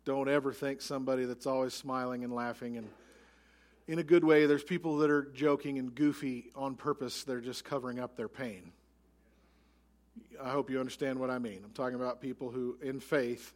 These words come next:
in reality, choose to rejoice and be content and thankful and happy before God and before the church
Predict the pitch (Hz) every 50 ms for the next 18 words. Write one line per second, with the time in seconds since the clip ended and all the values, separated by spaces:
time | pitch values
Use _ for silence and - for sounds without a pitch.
0 | - - - 127 131 127 127 131 131 127 127 127 127 127 123 127 123 113 117 113
1 | 117 117 - _ _ _ _ _ _ _ - _ _ - - - 156 151 147 151
2 | 139 - - 151 139 143 139 127 135 143 135 135 131 123 - - - - 131 120
3 | 117 120 117 113 117 - _ _ _ _ _ _ - - 123 113 - - 156 151
4 | 147 147 - - 127 117 - - 143 139 131 - - 147 139 135 - 123 117 135
5 | 135 131 123 - 131 120 110 - - _ _ - - _ _ _ 135 123 - -
6 | 139 135 127 131 131 127 127 127 120 117 120 120 113 - - 143 135 135 135 131
7 | - - 120 117 113 - - - -